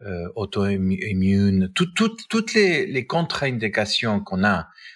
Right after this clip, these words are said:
avec Smile, c'est pareil pour les autres procédures cornéennes. Pour Smile, les avantages du point de vue indication, c'est que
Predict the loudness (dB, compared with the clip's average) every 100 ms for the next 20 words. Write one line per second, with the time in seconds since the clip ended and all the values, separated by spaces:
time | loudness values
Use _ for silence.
0 | -8 -2 0 0 -2 0 0 2 0 -2
1 | 0 -2 0 -2 -4 -2 0 0 -2 -8
2 | -8 -6 -4 -4 -6 -10 -14 -16 -20 _
3 | _ _ _ _ _ _ _ _ -20 -6
4 | -2 2 2 2 4 4 2 -2 -8 -12
5 | -6 -2 0 2 2 2 -2 0 2 2
6 | 0 0 -4 -8 -12 -8 -8 -2 0 0
7 | 0 0 0 -2 0 2 0 0 0 -2
8 | 0 0 0